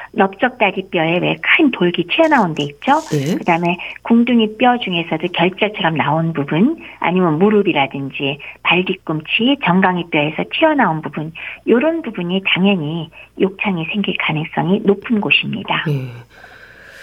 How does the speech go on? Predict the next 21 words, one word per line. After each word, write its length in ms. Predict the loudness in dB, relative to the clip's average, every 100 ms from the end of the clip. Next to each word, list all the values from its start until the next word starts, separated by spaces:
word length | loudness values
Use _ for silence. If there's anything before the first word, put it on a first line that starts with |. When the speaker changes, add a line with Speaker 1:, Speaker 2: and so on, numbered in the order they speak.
| -20 -8
Speaker 2:
그럼 200 | 0 2
욕창이 640 | 4 2 0 4 6 6
생길 380 | 4 4 4 2
정도면 960 | 2 2 4 4 4 4 2 2 0 -2
환자의 420 | 0 2 4 2
움직임이 600 | 4 4 2 2 2 2
거의 380 | -2 -2 2 4
없었다는 680 | 4 2 2 2 4 4 4
얘기가 360 | 2 2 0
아닐까 420 | 2 2 2 2 0
싶은데요. 720 | 0 0 2 2 2 0 -2 -6 -18 -16 -16 -6
어느 360 | 0 4 4 4
정도부터 840 | 4 6 6 4 2 2 2 4
욕창의 540 | 0 0 2 4 4
위험은 260 | 2 2 2
나타날까요? 920 | 0 0 0 0 -2 -2 2 0 -2 -8 _ _ _ -20 -18 -16 -16 -18 -20 _
Speaker 1:
그 300 | 0 2 4
일상적으로 800 | 2 2 0 0 0 0 0 2
우리가 400 | 2 2 2 0
얘기를 400 | 0 -4 -2 0
할 160 | 0